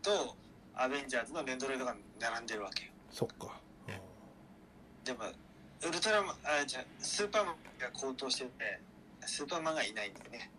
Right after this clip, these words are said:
Speaker 2: うん。
Speaker 1: 高いんだよ、今、スーパーマン。
Speaker 2: うん。
Speaker 1: 二万円くらいするから、もう多分手に入んないと思う。
Speaker 2: なんでそんな高いの？
Speaker 1: なんかね、あの、スーパーマン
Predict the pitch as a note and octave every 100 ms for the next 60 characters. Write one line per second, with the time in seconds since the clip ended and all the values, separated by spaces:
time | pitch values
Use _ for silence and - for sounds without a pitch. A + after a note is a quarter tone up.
0 | C#3 A#2 G2+ - - - - - - -
1 | - - - - - - - - - G#3+
2 | G3+ - - G#2 F#2+ - - - A2+ A2
3 | F2+ - - - - D#3 A#2 G2+ - -
4 | - - B2 C#3+ F3 F3+ - E3+ - -
5 | A2+ G#2 G3+ A2+ - D#3 - - - -
6 | - C#3 C3 C#3 B2+ - - - - -
7 | - - - B2+ C3 D#3 C#3 C#3+ C#3 G#2
8 | F2+ - - - - - - - - -
9 | - - - - - - - - F3+ E3
10 | D3+ B2 A2+ G2+ - A#2+ - A#2 G2+ -
11 | G#3 A3+ C4+ C4 G#3 C#3+